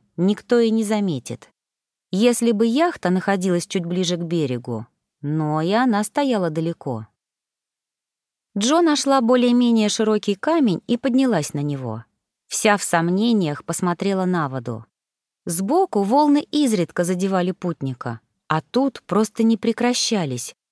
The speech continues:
Девушку спасало только то, что она оказалась на возвышении. Клиффорд бросила отчаявшийся взгляд наверх. Подняться непросто, но возможно.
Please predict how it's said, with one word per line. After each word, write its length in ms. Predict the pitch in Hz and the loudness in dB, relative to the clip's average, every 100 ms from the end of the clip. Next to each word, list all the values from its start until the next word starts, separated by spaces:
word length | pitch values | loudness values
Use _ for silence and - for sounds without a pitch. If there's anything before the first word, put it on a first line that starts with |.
| _ _ _ 151 | _ _ _ -4
Девушку 480 | 165 175 175 - | 0 0 0 -4
спасало 520 | 180 - 180 185 170 165 | -4 -2 -2 0 0 0
только 340 | 175 165 170 | -4 -4 -6
то, 180 | - 214 | -2 -2
что 220 | - 175 | -2 -2
она 180 | 165 165 | 0 0
оказалась 540 | - 175 202 185 - | -2 -2 0 -2 -2
на 100 | 170 | -4
возвышении. 960 | 170 165 185 - 196 151 131 120 120 - _ _ _ _ _ _ | -4 -4 -4 -4 -2 -2 -2 -4 -8 -14 _ _ _ _ _ _
Клиффорд 460 | - 247 247 226 202 | 0 2 2 2 2
бросила 500 | 233 285 277 214 202 | 2 2 2 2 2
отчаявшийся 800 | 214 - 254 247 - 226 - 208 | 0 0 2 2 0 0 0 -2
взгляд 420 | 196 220 214 - | 0 2 0 0
наверх. 560 | 226 202 160 127 - _ _ _ _ _ | 0 2 0 -2 -8 _ _ _ _ _
Подняться 560 | 190 190 226 220 - 214 | -2 2 2 2 0 0
непросто, 760 | 214 208 269 302 - 139 127 | 0 0 0 0 -4 -8 -6
но 180 | 143 175 | -2 0
возможно. 720 | 220 254 190 143 131 127 123 | 0 2 0 0 -4 -6 -8